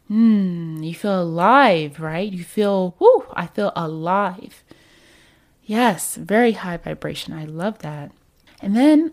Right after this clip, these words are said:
we're gonna go down to happiness and enthusiasm and eagerness. This is also high vibration, not as high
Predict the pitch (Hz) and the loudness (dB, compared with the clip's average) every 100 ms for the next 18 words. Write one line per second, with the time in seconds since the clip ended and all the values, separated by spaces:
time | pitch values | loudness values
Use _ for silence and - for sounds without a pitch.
0 | - 202 220 233 220 208 185 - - 294 | -6 -6 -4 -2 -4 -4 -8 -8 -4 -4
1 | 262 202 170 170 - - - 175 165 165 | -2 -6 -6 -10 -10 -10 -10 -10 -10 -8
2 | - 277 262 233 202 190 185 156 156 156 | 0 0 0 -4 -4 -6 -6 -8 -12 -14
3 | 185 160 - 214 214 180 160 156 - 214 | -14 -12 -6 -4 -4 -6 -8 -10 -8 -6
4 | 233 - 269 254 - - - - _ 196 | -4 0 2 0 -4 -16 -20 -20 _ -8
5 | 202 - 233 214 190 180 180 170 165 165 | -8 -4 -4 -4 -6 -4 -4 -4 -6 -6
6 | - 190 214 330 415 427 - 294 277 277 | -6 -4 -2 0 0 -2 0 0 0 0
7 | 294 | -2